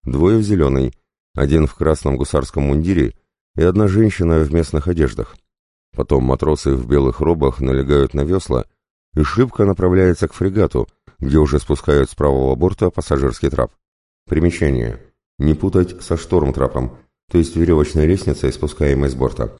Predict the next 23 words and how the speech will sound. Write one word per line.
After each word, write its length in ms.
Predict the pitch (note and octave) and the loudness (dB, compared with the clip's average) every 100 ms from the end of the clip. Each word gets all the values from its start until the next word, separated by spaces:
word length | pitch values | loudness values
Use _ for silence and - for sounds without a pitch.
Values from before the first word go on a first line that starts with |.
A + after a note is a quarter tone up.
| _ _ _ _ _ _ _ | _ _ _ _ _ _ _
Встречают 580 | - D2+ C2+ C2+ B1+ C2 | -4 -4 -2 -2 -2 0
гостей 500 | D#2+ - F#2 F#2 - _ _ - | -2 0 -2 -2 -4 _ _ -4
капитан 460 | F2 F#2+ A2+ A2+ - | 0 2 2 0 -2
Раймондо 560 | E2+ F2+ F2 F#2+ F2+ | 2 2 4 2 2
Дамиано, 600 | D2 C#2+ B1+ B1 B1 C#2+ - | 2 0 0 -2 -4 -6 -10
Сергей-младший, 840 | - E2+ E2 G2+ D2 C2 - D2 C#2 _ _ _ - | -4 -2 0 0 0 -2 -2 -4 -4 _ _ _ -2
доктор 320 | G2 - F#2 | 0 2 0
Блохин, 480 | D2+ C#2 D#2 D#2+ E2 _ _ | 0 0 0 -2 -4 _ _
а 100 | - | -6
также 420 | C#2+ E2+ D#2 D#2+ | -2 0 2 2
майор 340 | D2+ D2+ F2 F2+ | 2 4 2 2
Бояринцев, 720 | D2 C2 C2 C#2 - D2+ - | 2 2 0 -2 -4 -8 -6
майор 300 | C2+ D#2+ G2+ | -2 2 2
Агеев, 500 | D#2+ C2 C2+ C#2 - - | 2 0 0 -2 -6 -6
майор 320 | C2+ E2+ G2 | 0 0 2
Муратов, 480 | D2+ C2 C2 C#2+ - _ _ _ - | 0 0 -2 -6 -8 _ _ _ -20
старший 440 | - A#2 A2 G#2 | -4 -4 -2 -2
лейтенант 420 | F#2 F#2 F2+ F#2+ | 0 0 0 -2
Чемезов, 560 | - - C#2+ C#2+ C#2 - - _ _ | -4 -2 0 2 -2 -4 -14 _ _
Максут 380 | - D#2 - A#2+ | -4 -4 -2 -4
Идрисов, 560 | G2 C#2+ D2+ - D2+ - _ | -2 -2 -2 -4 -6 -16 _
Степан 440 | - D#2+ G2+ G2+ | -6 -4 -2 -2
Карпов, 420 | - C#2+ - D#2 | 0 -2 -2 -6